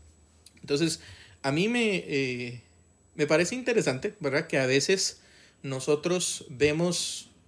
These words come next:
a la humanidad, ¿verdad? Y los avances tecnológicos, y cuando uno encuentra de repente, eh, conversaciones entre amigos que son no cristianos, que son ateos, ¿verdad?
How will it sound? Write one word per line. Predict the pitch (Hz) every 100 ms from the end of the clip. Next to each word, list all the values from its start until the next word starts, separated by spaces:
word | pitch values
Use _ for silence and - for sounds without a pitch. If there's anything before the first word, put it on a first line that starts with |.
| _ _ _ -
a | 123 123
la | 123 127
humanidad, | 131 139 135 127 139
¿verdad? | 156 143 151
Y | 135 120
los | 120 123
avances | 123 139 151
tecnológicos, | 135 131 120 123 170 185 180 - - - - - -
y | 143
cuando | 139 147 135
uno | 143 175 175 156
encuentra | 127 - 139 139 160 165 143 135
de | 123
repente, | 127 - 139 147 170 160 143 117 - _ _ _ _ _ _
eh, | - 117 113 - - - -
conversaciones | - 147 143 135 135 - 156 165 175
entre | 170 139 139
amigos | 123 127 156 170 165 - -
que | - 117
son | 143 139 151 147 120
no | 123
cristianos, | - 147 - 151 147 151 -
que | -
son | 131 127 127 123 _ _ -
ateos, | 143 139 127 139 123
¿verdad? | 117 135